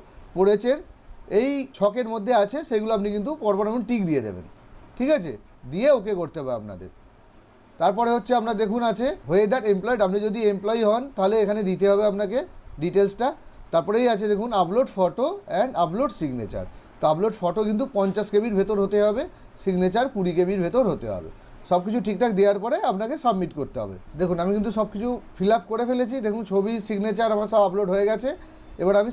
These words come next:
সাবমিট বাটনে ক্লিক করে সাবমিট করছি। আপনারাও সব কিছু ফিল আপ করার পরে একটু ভালো করে দেখে নেবেন, তারপরে কিন্তু সাবমিট করবেন। দেখুন সাবমিট করার সঙ্গে সঙ্গে আপনার সামনে একটা নতুন পেজ ওপেন হয়ে গেছে। এখানে আপনি যে ফর্মটা ফিল আপ করলেন তার ডিটেলসটা আপনি এখানে খুব ভালো করে দেখে নেবেন। দেখে নেওয়ার পরে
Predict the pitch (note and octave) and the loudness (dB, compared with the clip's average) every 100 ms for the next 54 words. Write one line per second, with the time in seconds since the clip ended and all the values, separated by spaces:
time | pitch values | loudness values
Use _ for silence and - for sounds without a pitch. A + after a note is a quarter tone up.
0 | A3+ F#3+ G#3 G3+ G#3 G#3+ G#3+ G3+ G#3 A3+ | 0 0 0 0 -2 -4 -4 -2 -2 0
1 | G#3 F#3+ G#3 G3+ G#3+ C4+ F#4 - - - | 0 0 0 -2 -2 -4 -8 -12 -20 -20
2 | - - D#3+ F#3+ G#3 A3+ G#3 - G#3+ F#3+ | -20 -6 -2 0 0 0 0 -2 -10 -4
3 | G3 G3+ G#3 G#3 A3 F3+ G#3 F#3+ F#3+ G#3+ | -2 -2 -2 -4 -4 -6 -2 -2 -2 -2
4 | F#3+ F3 G3+ G#3+ C#4 - - - F#3 F#3 | -4 -4 -2 -4 -6 -10 -20 0 2 2
5 | G3 F3+ G3 C4+ A#3+ A3 A3 F3+ C3 G2 | 0 0 -2 -2 -2 -2 -2 -2 -4 -4
6 | - F3 F3+ D#3+ G3 G3 A3+ G#3+ A3 A#3 | -4 0 2 2 0 0 -2 0 -2 0
7 | A#3+ A#3 A3 A3 A3+ A3+ G#3+ G#3 A3+ G#3+ | 0 0 0 -2 -2 -2 0 0 0 2
8 | A3+ A#3 A#3 A#3+ B3 B3 A3+ D4 - - | 2 2 0 2 4 2 2 -2 -6 -20
9 | - F3 G#3+ G#3+ G#3 G#3+ A3 G3+ G#3+ G#3+ | -10 -2 0 2 2 0 -2 0 0 0
10 | G3 G#3 G#3+ G3+ A3+ G#3 G3 F3+ G#3+ G#3+ | 0 2 2 0 -4 -4 -4 -2 -2 -2
11 | A3 G#3 G#3+ G#3+ G#3 F3 F3+ G3+ A3 G#3 | -2 -2 -2 -2 -2 2 2 2 2 0
12 | G3+ A3 A#3+ C4+ - - C#3 F#3 A#3 A3+ | 0 -2 -2 -6 -10 -6 -2 0 2 2
13 | A#3+ A#3+ | 2 2